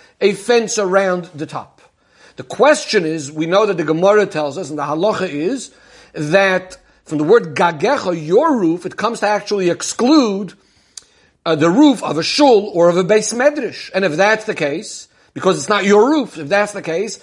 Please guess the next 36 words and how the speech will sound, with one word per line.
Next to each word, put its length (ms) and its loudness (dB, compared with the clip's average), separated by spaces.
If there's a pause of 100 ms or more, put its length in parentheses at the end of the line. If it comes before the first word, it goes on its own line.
(180)
the 140 4
roof 280 4
of 120 -8
the 80 -4
Beis 280 2
Hamikdash 640 -4
is 120 0
also 240 2
not 180 -4
your 320 2
roof. 400 -6 (460)
So 260 2
just 220 0
like 100 0
a 80 2
shul 240 4
doesn't 260 2
need 140 -2
a 60 -2
fence, 320 -2
the 80 -8
Beis 180 0
Hamikdash 360 0
shouldn't 240 -2
need 100 -2
a 60 -4
fence. 540 -12 (680)
The 80 6
Rogatchover 840 4
answers 600 -6 (680)
that 120 -2
the 80 4
obligation 680 2
of 80 -2
the 80 -6
fence 640 0